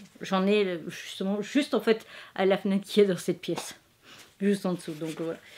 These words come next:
Et après, la matière, euh, des pages est assez, j'ai l'impression, différente. Je sais pas, j'ai trouvé plus souple, plus douce et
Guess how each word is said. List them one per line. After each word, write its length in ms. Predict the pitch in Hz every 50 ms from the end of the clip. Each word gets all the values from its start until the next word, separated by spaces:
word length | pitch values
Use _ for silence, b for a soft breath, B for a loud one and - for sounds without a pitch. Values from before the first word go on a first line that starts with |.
| B B B B B -
Et 240 | 220 240 254 262 -
après, 400 | 220 220 214 - - 247 240 247
la 160 | 247 233 220
matière, 500 | 220 220 220 220 - - 240 240 233 220
euh, 120 | 214 208
des 120 | 202 196 190
pages 400 | 196 - 226 214 233 233 202 185
est 80 | 180
assez, 920 | 175 180 196 196 - - - - - - - - 269 285 302 294 277 269 247
j'ai 80 | 208 226
l'impression, 320 | 220 - 214 208 208 233
différente. 720 | 220 196 226 214 - - 233 214 202 202 190 196 - - - -
Je 80 | - 196
sais 140 | 185 - 196
pas, 160 | - 170 175
j'ai 160 | - 185 170
trouvé 300 | 175 - - 185 190 185
plus 240 | 185 - - 196 202
souple, 380 | - - - - 220 208 208 - -
plus 160 | - 190 175 165 -
douce 500 | - 208 214 226 226 - - - - B B B B B B B B B B B B _ -
et 160 | 196 190 180